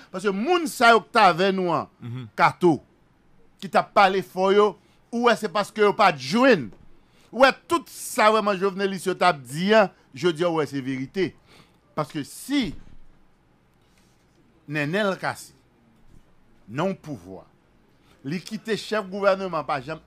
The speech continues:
Speaker 1: aktive lasekirite piblik, li konnen ki mal otorite sa a
Speaker 2: ap
Speaker 1: fè
Speaker 2: peyi
Speaker 1: a.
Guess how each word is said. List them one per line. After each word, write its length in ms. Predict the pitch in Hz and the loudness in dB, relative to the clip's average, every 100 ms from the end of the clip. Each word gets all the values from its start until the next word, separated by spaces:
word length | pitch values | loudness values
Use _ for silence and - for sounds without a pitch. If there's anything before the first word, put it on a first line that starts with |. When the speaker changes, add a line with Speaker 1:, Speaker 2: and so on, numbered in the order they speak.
| 156 | -14
Speaker 1:
aktive 460 | - - 160 139 | -14 -20 -14 -10
lasekirite 580 | 131 123 139 - 139 139 | -10 -12 -18 -16 -14 -14
piblik, 360 | 117 127 151 139 _ 151 | -14 -12 -12 -14 _ -20
li 80 | 151 | -20
konnen 300 | 165 151 143 | -16 -14 -14
ki 220 | _ 180 143 | _ -16 -14
mal 1040 | 113 135 180 208 220 220 214 196 180 151 123 104 110 104 117 110 | -14 -8 -4 2 6 8 8 8 8 6 2 -2 -8 -12 -14 -6
otorite 580 | 160 - 151 139 135 | -4 -2 -4 -4 -6
sa 220 | 127 131 113 | -6 -4 -4
a 20 | |
Speaker 2:
ap 80 | 95 | -6
Speaker 1:
fè 140 | 120 | -10
Speaker 2:
peyi 480 | - 120 107 98 | -8 -10 -10 -10
Speaker 1:
a. 60 | 98 | -12